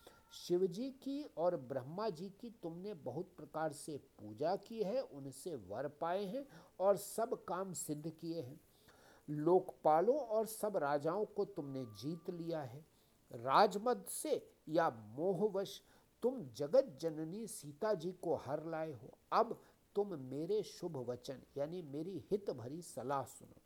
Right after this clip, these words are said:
उसी के अनुसार चलने से प्रभु श्री राम जी तुम्हारे सब अपराध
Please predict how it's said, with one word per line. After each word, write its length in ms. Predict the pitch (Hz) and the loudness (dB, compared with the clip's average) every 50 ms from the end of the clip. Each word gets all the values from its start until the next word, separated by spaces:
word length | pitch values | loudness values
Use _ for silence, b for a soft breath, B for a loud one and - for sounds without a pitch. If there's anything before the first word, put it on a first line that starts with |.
| _ B B B B B B B B B B B - 180 | _ B B B B B B B B B B B -8 -6
उसी 260 | 170 165 - - 311 285 | -6 -4 -2 -2 -2 -2
के 200 | 302 - 240 240 | -2 0 0 0
अनुसार 680 | - 117 139 147 151 151 139 - - 156 151 156 147 147 - | 0 -2 -6 -8 -8 -8 -8 -6 -4 -2 -2 -2 -2 -4 -8
चलने 440 | - 139 117 120 117 117 123 139 143 | -8 -8 -8 -8 -8 -10 -8 -8 -8
से 220 | 143 - - 220 | -6 -6 -6 -6
प्रभु 400 | 208 - - - 135 127 131 139 | -6 -6 -8 -8 -8 -6 -6 -8
श्री 340 | 139 - - 135 131 135 135 | -10 -10 -10 -8 -8 -8 -6
राम 340 | 131 127 104 113 120 123 120 | -6 -8 -8 -10 -10 -12 -14
जी 200 | 113 123 180 208 202 - - | -14 -12 -12 -12 -14 -14 -12
तुम्हारे 560 | 139 117 113 - 131 156 175 180 151 113 - B B B B B | -12 -12 -6 -4 -2 0 0 0 -2 -4 -8 B B B B B
सब 420 | B - - - 226 233 214 - - - | B -6 -2 0 0 0 0 -4 -8 -8
अपराध 480 | 131 131 - 127 135 147 185 202 - | -6 -4 -2 0 0 0 0 0 -2